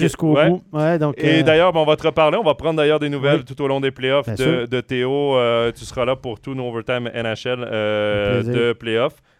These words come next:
Speaker 2: À distance, mais avec le décalage horaire, alors qu'on le fait pour toi, euh,
Speaker 1: À
Speaker 2: c'est une
Speaker 1: onze
Speaker 2: petite
Speaker 1: heures le
Speaker 2: matinée
Speaker 1: matin, ça va
Speaker 2: avec
Speaker 1: être
Speaker 2: ton
Speaker 1: parfait.
Speaker 2: café, puis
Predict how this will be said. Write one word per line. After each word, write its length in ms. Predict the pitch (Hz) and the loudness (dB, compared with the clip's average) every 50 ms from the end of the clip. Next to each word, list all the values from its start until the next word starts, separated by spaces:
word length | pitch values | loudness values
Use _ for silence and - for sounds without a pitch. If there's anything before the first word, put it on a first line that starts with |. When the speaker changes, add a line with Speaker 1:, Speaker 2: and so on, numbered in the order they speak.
| _ _ | _ _
Speaker 2:
À 160 | - 139 160 160 | 0 2 2 2
distance, 720 | 147 180 180 - - 190 180 220 254 247 - - - _ _ _ _ _ _ _ _ - | 0 -4 -6 -2 0 2 2 2 0 -4 -8 -12 -20 _ _ _ _ _ _ _ _ -8
mais 180 | 117 131 139 | -4 0 2
avec 220 | 143 139 147 147 151 | 2 2 0 0 -4
le 60 | 143 | -4
décalage 360 | 139 131 151 143 151 151 135 | -6 -2 -2 0 0 0 0
horaire, 240 | 135 127 143 165 151 | 0 0 0 2 2
alors 180 | 127 131 131 | 0 0 -2
qu'on 140 | - - 120 | -2 -4 -6
le 60 | 113 | -8
fait 180 | - - 135 147 | -6 -6 -8 -8
pour 160 | - 113 104 | -8 -12 -14
toi, 220 | - 98 104 123 139 | -10 -4 -2 0 0
euh, 220 | 131 107 98 98 | 0 0 -2 -2
Speaker 1:
À 40 | 98 107 | -4 -4
Speaker 2:
c'est 40 | |
une 60 | 110 113 | -6 -6
Speaker 1:
onze 100 | 113 110 | -4 -2
Speaker 2:
petite 60 | 127 | -2
Speaker 1:
heures 80 | 127 | 0
le 80 | 123 123 | 0 -2
Speaker 2:
matinée 260 | 117 120 117 107 101 | -2 -4 -4 -4 -2
Speaker 1:
matin, 220 | 104 - 156 170 - | -2 -2 -2 -2 -2
ça 60 | 101 | -2
va 40 | 98 | -2
Speaker 2:
avec 120 | 98 107 | -4 -4
Speaker 1:
être 40 | - | -4
Speaker 2:
ton 60 | 110 | -4
Speaker 1:
parfait. 160 | 120 101 104 98 | -4 -2 -2 -2
Speaker 2:
café, 380 | 139 143 151 160 170 175 175 175 | -2 0 0 0 0 0 0 -2
puis 120 | 151 - | -4 -8